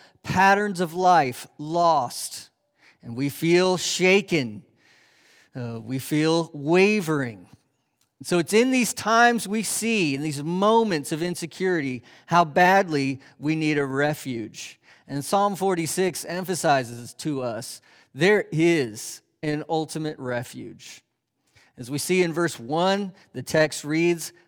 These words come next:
"God is our refuge and strength, a very present help in trouble." Think through, uh, just a couple words with you.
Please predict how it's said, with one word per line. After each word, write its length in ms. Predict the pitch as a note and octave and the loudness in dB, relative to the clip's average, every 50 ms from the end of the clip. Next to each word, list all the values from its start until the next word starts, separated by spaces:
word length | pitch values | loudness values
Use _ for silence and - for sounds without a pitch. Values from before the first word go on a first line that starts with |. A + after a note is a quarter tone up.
| _ - B2+ B2+ | _ -20 -18 -6
"God 580 | A#2+ E3 F#3 G3 G#3+ A3+ A3+ A3+ A3+ G#3+ G3 - - | 2 8 10 12 12 12 12 12 12 10 6 0 0
is 180 | F#3 F3 D#3+ E3 | 0 0 4 6
our 220 | F#3 F3 D#3 C#3+ | 6 6 6 4
refuge 760 | C3+ B2+ D3+ F3 F#3+ G3 F3+ - F#3 G3 G#3 G#3 G#3 E3+ - - | 2 0 2 2 4 2 2 -2 -6 -4 -2 -2 -4 -4 -6 -6
and 160 | D#3+ D#3+ D3 | -6 -6 -6
strength, 580 | - - - F3 F3 E3+ E3+ D#3 C#3+ - - - _ _ _ _ _ _ _ _ _ - | -8 -8 -4 -2 0 0 0 -2 -4 -6 -8 -16 _ _ _ _ _ _ _ _ _ -10
a 120 | C3 C3+ | -8 -8
very 500 | B2+ B2+ D#3 E3+ F3+ F#3+ F#3+ F#3+ F#3+ F#3 | -4 0 4 4 6 6 6 4 4 2
present 760 | F#3+ - - - - - E3 D#3+ D#3+ E3 D3 D3+ E3 E3+ D3+ _ - | -2 -6 -16 -14 -4 2 4 4 4 4 2 0 -4 -6 -6 _ -12
help 460 | C3 B2 D3 D3+ C#3 C3 B2+ B2+ - _ _ _ _ _ _ | -2 2 4 4 4 2 0 -6 -10 _ _ _ _ _ _
in 200 | - C#3 C#3 C#3+ | -10 -8 -8 -8
trouble." 760 | - - - - D3+ D3+ D#3 C#3+ B2+ A#2 G#2+ G2+ B2+ - _ _ _ _ _ _ _ _ _ _ _ _ _ _ _ - _ _ _ | -8 -8 -6 0 2 2 2 2 0 -4 -6 -6 -10 -20 _ _ _ _ _ _ _ _ _ _ _ _ _ _ _ -20 _ _ _
Think 320 | - - E3 F#3 F#3 D#3 | -4 0 0 0 0 -2
through, 400 | - - E3+ F#3 F#3 F#3 F#3 F3+ | -6 -2 2 4 4 6 6 6
uh, 200 | F3+ E3+ E3 D#3+ C#3+ | 6 6 6 4 2
just 200 | D#3 D#3+ - F3 | 0 -4 -4 -6
a 60 | D#3+ | -6
couple 460 | - - - F3+ - F#3+ F3+ E3 - - - - _ - | 0 2 2 4 4 2 2 2 0 -6 -20 -20 _ -12
words 500 | C#3 C#3+ E3+ F#3+ G3+ G#3 A3 F#3+ - C#3+ | -4 0 4 6 6 6 6 4 0 -8
with 280 | C3+ C#3+ D3 C3+ - | -4 -2 -2 -2 -2
you. 300 | C#3 C3+ B2 A2 G#2+ G2 | -4 -4 -4 -4 -6 -10